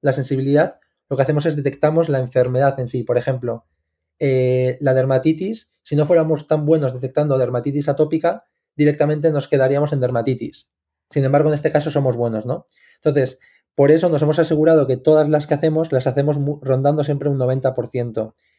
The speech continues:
No, el hecho de que digamos que nos centramos en unas patologías es lo siguiente, porque, por un lado, las de cáncer son muy importantes y relevantes para, son muy importantes, ¿no? Porque detección de cáncer, pues, al final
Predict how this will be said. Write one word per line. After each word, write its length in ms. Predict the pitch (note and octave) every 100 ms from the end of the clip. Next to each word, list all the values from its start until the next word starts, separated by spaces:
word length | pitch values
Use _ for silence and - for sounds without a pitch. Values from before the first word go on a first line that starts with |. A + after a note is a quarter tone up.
| _ _ _ -
No, 160 | D3 D3+ _ _ _ -
el 140 | D3
hecho 180 | E3+ G3+
de 100 | F#3+
que 140 | F3 D#3+
digamos 400 | D#3 F3 C#3+ -
que 100 | C3+
nos 200 | B2+ C3
centramos 440 | C3 C#3+ D#3 D#3+
en 100 | D#3
unas 200 | D3+ D3
patologías 720 | D3 C#3+ C#3 - E3 D#3+ - _ _ _
es 100 | D3+
lo 80 | D3+
siguiente, 460 | D3+ C#3 C3+ B2 A2+
porque, 560 | - B2+ C#3+ C3+ - _ _ -
por 100 | D3
un 60 |
lado, 180 | D#3+ D3+
las 160 | B2+ B2+
de 80 |
cáncer 420 | B2 D#3 D#3 B2 B2
son 220 | - C#3+
muy 400 | C#3+ D3 C#3+ C#3+
importantes 640 | C#3 C3+ D#3 D#3 C3 A#2 -
y 120 | B2+
relevantes 640 | C3 C3 C#3+ D3+ C3 A#2+
para, 600 | B2+ B2 B2 B2 A#2+ B2+ _ _ _
son 140 | - C#3+
muy 120 | C#3+
importantes, 600 | C#3 C3+ D3 D#3 F#3+ D3+
¿no? 240 | F3 -
Porque 220 | - B2+ B2+
detección 400 | B2 B2+ C3+ C3+
de 80 |
cáncer, 340 | C3 D3 C#3+ A#2
pues, 140 | A#2
al 80 | A#2+
final 340 | B2+ C3 C3+